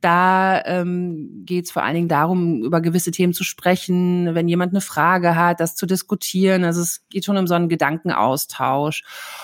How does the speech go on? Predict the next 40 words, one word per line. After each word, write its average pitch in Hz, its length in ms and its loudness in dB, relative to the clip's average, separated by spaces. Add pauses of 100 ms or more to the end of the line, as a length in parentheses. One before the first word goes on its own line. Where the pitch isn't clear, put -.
(160)
Und, 254 440 4
ähm, 202 540 2 (500)
wenn 180 220 -2
man 190 400 0
das 180 160 -4
alles 185 240 -2
ganz 175 260 -6
cool 269 140 4
findet 262 340 0
und 185 140 -2
wenn 185 140 2
man 185 120 0
denkt, 190 300 0
ja, 196 300 2
die 180 160 0
haben's 180 180 -2
ja 170 80 0
irgendwie 180 200 -2
ganz 170 200 -4
drauf, 185 380 2
dann 185 260 -2
bieten 190 300 -4
wir 185 480 0
auch, 170 420 -2
ähm, 165 200 -4
Online-Knowledge-Sessions 196 1300 0
an. 254 500 0 (680)
Äh, 175 240 2
gerade 175 320 2
zu - 160 -2
zwei 185 400 2
Themen. 220 400 2
Also 175 140 0
ich - 180 -4
mache 190 200 0
das 190 160 -4
Thema 180 460 0
How 175 140 2
to 185 100 -6
Make, 170 520 -4